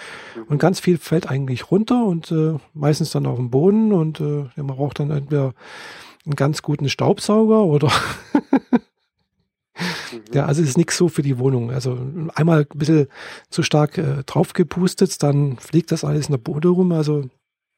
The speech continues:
Speaker 2: ist nicht so praktisch.
Speaker 1: Okay.
Speaker 2: Mhm.
Speaker 1: Mhm.
Speaker 2: Aber es sieht gut aus, wenn man's ka-, kann.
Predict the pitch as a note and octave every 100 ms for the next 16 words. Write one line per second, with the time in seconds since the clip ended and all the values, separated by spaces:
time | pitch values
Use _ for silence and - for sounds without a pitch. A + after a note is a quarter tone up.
0 | _ - - - C#3 C3+ - A#2+ - B2
1 | - _ _ _ _ _ A#2 _ A#2 B2
2 | _ _ _ _ _ _ - B2+ B2 C3+
3 | _ _ _ _ A#2 - _ _ _ _
4 | _ _ _ _ _ _ _ _ _ _
5 | _ _ _ _ _ _ _ - _ -
6 | - D3 D#3+ - E3 - A3+ D#3 A#2 -
7 | - _ _ _ _ _ C3+ B2 A#2 -
8 | D3 - C3+ B2